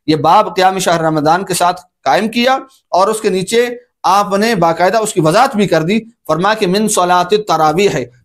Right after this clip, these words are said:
सलातुत तरावी के हवाले से इसमें बहस करनी है। ये सफ़ा नंबर तीन सौ बत्तीस है, जिल्द नंबर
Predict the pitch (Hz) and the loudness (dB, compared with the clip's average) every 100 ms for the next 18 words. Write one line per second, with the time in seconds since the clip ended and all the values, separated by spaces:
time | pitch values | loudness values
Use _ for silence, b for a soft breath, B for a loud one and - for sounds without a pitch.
0 | - 175 202 220 175 147 220 269 190 175 | -2 0 0 0 0 0 0 0 0 0
1 | 160 170 165 143 147 147 143 139 131 120 | -2 -4 -2 0 0 0 0 0 -2 -6
2 | - - 185 220 214 214 208 202 202 202 | -10 -2 0 0 0 0 -2 -2 0 0
3 | 156 151 - 220 220 180 175 180 190 175 | 0 -2 -2 0 0 0 0 0 0 0